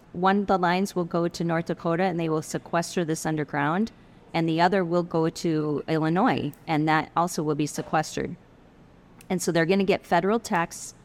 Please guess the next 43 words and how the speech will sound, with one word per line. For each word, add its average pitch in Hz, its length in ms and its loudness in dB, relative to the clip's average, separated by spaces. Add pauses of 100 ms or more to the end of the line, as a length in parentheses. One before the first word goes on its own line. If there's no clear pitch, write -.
(160)
dollars 160 480 0
or 135 120 -2
credits 160 580 0
to 170 140 -4
do 175 200 2
this 165 380 0
through 160 360 0
the 151 300 2
tax 180 320 0
code. 151 280 2
It's 165 100 -4
called - 240 -2
forty-five 170 640 -4
Q. 160 320 0 (640)
And 175 140 -2
so 185 140 -2
there's 170 260 2
a 156 80 0
lot 143 320 4
of 226 140 -2
money 170 260 2
to - 160 -8
be 185 100 2
made 170 380 -2
by 165 100 0
these 170 200 -2
projects, 156 500 -2
but - 200 -2
basically 226 480 0
the 175 100 2
whole 175 240 0
idea 175 360 0
is 160 200 -2
that, 147 260 0
you 170 100 0
know, 151 140 2
in 156 160 0
order 156 300 0
for - 240 -6
ethanol 175 520 2
in 151 80 0
our 151 220 0
state 156 480 -2